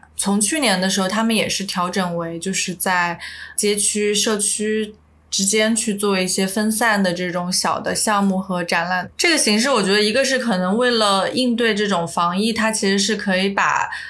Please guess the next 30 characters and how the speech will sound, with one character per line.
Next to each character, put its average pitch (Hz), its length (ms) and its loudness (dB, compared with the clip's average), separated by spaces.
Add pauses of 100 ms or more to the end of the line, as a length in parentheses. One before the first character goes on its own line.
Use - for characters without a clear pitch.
(140)
呃， 180 160 2
同 196 260 0
一 226 60 2
个 240 100 2
场 196 300 0
所 196 240 0
内 202 240 2
聚 220 180 0
集 196 140 -2
的 196 140 2
人 180 200 0
群 196 240 0
分 214 240 -2
散 214 240 2
开 202 300 0
嘛， 202 240 -2 (300)
特 - 180 0
别 196 180 2
可 196 180 -2
能 175 140 -2
是 208 220 -2
在 196 540 2
疫 233 100 0
情 185 260 -2
的 190 120 -2
这 202 160 -2
个 196 100 2
期 196 220 -2
间 214 240 0
去， 202 480 -2